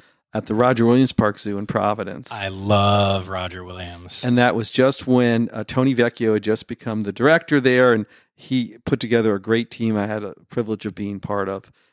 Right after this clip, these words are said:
Speaker 1: And so I was there for seven years, uh, sort of cutting my teeth. Um, and then I was at the Brookfield Zoo for nine years.
Speaker 2: Nice.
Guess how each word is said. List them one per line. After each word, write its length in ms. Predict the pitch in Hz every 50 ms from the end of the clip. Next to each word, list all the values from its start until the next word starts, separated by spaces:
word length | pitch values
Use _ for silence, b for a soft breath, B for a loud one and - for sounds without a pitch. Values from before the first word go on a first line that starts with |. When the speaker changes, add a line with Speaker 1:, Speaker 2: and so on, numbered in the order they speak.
| _ -
Speaker 1:
And 140 | 131 127 -
so 100 | 147 139
I 60 | 131
was 140 | 127 117 120
there 140 | 143 156
for 140 | 156 - 131
seven 340 | - - 120 104 98 104 101
years, 500 | 98 92 90 87 92 113 - - - - _ _ _ _ _ _ -
uh, 100 | 107 104
sort 220 | - - 120 110
of 80 | 107 -
cutting 260 | - 131 117 117 113
my 140 | 110 110 104
teeth. 440 | - - 104 98 110 113 _ _ _ _ _ _ _ _ _
Um, 120 | 127 120
and 100 | 127 131
then 80 | 135 135
I 60 | 135
was 100 | 135 127
at 80 | 135 117
the 80 | 131
Brookfield 380 | 127 214 - - - 131 113 101
Zoo 160 | - 107 101
for 160 | - - 107
nine 240 | 101 98 95 95 95
years. 420 | 95 92 92 110 156 165 - 98 101
Speaker 2:
Nice. 600 | 104 107 110 110 101 95 90 - - - - -